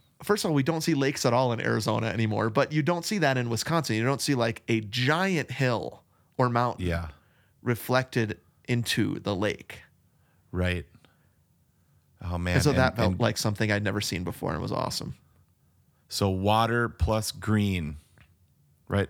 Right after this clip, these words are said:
Speaker 2: It's just two
Speaker 1: Green?
Speaker 2: polar opposites to, to where you live.
Speaker 1: <laughs> And maybe it's because we're from Arizona, but it was like, there's a word I don't even know for this green,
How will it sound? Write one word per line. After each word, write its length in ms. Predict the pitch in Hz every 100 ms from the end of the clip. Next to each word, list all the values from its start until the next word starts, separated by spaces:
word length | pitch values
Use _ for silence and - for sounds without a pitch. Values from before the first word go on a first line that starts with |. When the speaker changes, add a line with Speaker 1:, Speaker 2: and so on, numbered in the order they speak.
| _
Speaker 2:
It's 180 | 104 98
just 240 | 107 98 -
two 200 | - 123
Speaker 1:
Green? 480 | 202 214 254 302
Speaker 2:
polar 360 | 339 123 117 104
opposites 640 | 107 110 107 98 98 - -
to, 380 | 98 95 90 82 _ _ _ _ _ _ _ _ -
to 100 | 98
where 100 | 95
you 140 | 92
live. 240 | 95 139 - - -
Speaker 1:
<laughs> 40 | _ _ 147 143
And 140 | 180 190
maybe 200 | 233 262
it's 120 | -
because 340 | 190 135 127
we're 140 | 143 151
from 160 | 160
Arizona, 420 | - 160 160 160
but 140 | 135 127
it 40 |
was 140 | 151 160
like, 300 | 139 117 - _ _ _ -
there's 320 | 120 156 147
a 80 | 143
word 420 | 127 135 160 151
I 120 | 139
don't 140 | 139 139
even 280 | 127 117
know 260 | 117 123 120
for 200 | - 120
this 240 | 107 98
green, 460 | - 117 82 -